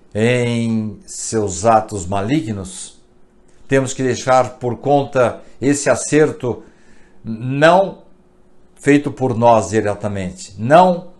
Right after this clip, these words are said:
a justiça feita pelas nossas próprias mãos, mas temos que deixar que a pessoa se entenda com Deus. Por que isso?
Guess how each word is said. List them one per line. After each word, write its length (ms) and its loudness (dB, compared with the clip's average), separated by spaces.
a 140 2
justiça 880 -2
feita 440 -2
pelas 360 -2
nossas 400 -4
próprias 440 -4
mãos, 580 -2
mas 140 -2
temos 220 -6
que 60 -12
deixar 300 -2
que 100 -8
a 20 -4
pessoa 340 -2
se 160 -6
entenda 380 -4
com 160 -10
Deus. 580 -10
Por 140 2
que 120 4
isso? 480 -2